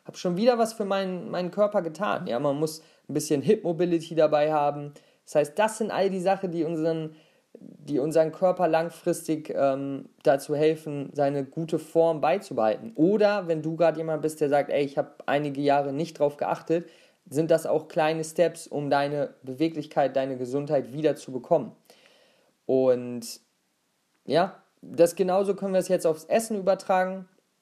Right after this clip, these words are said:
Ganz einfach gesagt, hab natürlich hauptsächlich gesundes Essen zu Hause. Denn wenn du Junkfood zu Hause rumliegen hast, dann greifst du natürlich auch zu. Genau das gleiche jetzt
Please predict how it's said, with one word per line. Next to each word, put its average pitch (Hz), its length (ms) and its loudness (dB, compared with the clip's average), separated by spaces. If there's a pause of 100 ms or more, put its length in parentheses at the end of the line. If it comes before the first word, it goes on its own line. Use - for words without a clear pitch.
(340)
Ganz 180 260 2
einfach 151 300 0
gesagt, 143 400 2
hab 147 140 -2
natürlich 139 460 -2
hauptsächlich 139 640 0 (320)
gesundes 165 380 2
Essen 262 280 2
zu 135 160 4
Hause. 107 380 2 (200)
Denn 151 140 6
wenn 196 140 2
du 165 200 -6
Junkfood 185 540 0
zu 185 140 2
Hause 165 220 4
rumliegen 151 540 -4
hast, - 420 -6 (280)
dann 147 160 2
greifst 156 360 0
du 180 60 -4
natürlich 160 420 0
auch 143 120 0
zu. - 420 0 (340)
Genau 143 260 4
das 147 160 -4
gleiche 156 380 2
jetzt 147 320 -2